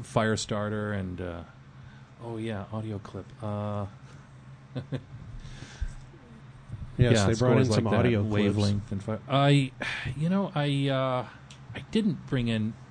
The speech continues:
Speaker 1: I, I was trying to figure
Speaker 2: You
Speaker 1: out
Speaker 2: can
Speaker 1: what
Speaker 2: send
Speaker 1: to
Speaker 2: it to me, and I will drop it in before I post the show.
Speaker 1: Oh, really?
Speaker 2: Yes.
Speaker 1: All right. Well,
Speaker 2: In
Speaker 1: I,
Speaker 2: fact, we
Speaker 1: I
Speaker 2: can say,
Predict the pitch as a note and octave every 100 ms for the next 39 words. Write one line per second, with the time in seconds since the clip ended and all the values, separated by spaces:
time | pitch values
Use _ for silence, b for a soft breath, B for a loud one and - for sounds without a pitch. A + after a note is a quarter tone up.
0 | - - C#3+ C#3+ C3+ - - B B B
1 | B - - E3+ E3+ - G3 E3 - E3
2 | D#3 - A3 E3+ - D#3+ A3 A#3 - D3+
3 | C3+ C3+ C3+ A#2+ E3 E3+ C3 C3+ D3+ C3
4 | B2+ D#3+ A2+ - A#2+ A#2 - B2 G#2 -
5 | - B2 C3 - - - - - - -
6 | - F#3 F3 B3+ D4 - C#3 F3+ - -
7 | - - - - - A#3 C#3 F3+ F#3 G3
8 | - - D#3 C#3+ D3 D3 C3+ C#3+ B2